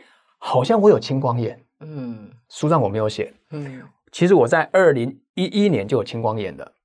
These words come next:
Speaker 2: 诶，那很年轻就有了欸。
Speaker 1: 诶，大概四十岁。
Speaker 2: 嗯，嗯，嗯。
Speaker 1: 诶，我在二零一一年离开台积电前一年，其实我就得到青光眼。
Speaker 2: 嗯，嗯。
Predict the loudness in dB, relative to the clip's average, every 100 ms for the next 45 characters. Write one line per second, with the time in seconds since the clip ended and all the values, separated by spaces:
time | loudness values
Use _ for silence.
0 | _ _ -8 -6 -4 -4 -2 -2 -4 -2
1 | 0 4 4 2 0 -2 0 2 2 2
2 | 0 0 -2 -2 -4 -4 -2 -2 -4 -8
3 | -6 -8 -8 -4 -4 -2 0 2 4 4
4 | 4 0 -2 _ -4 -2 0 2 2 0
5 | -4 -6 -4 -2 -2 -4 -4 -6 -4 0
6 | 0 0 -4 -4 -2 -2 -4 -8 -6 -4
7 | -2 0 0 0 -4 -2 -2 -4 -8 -8
8 | -10 -12 -12 -12 -12 -14 -14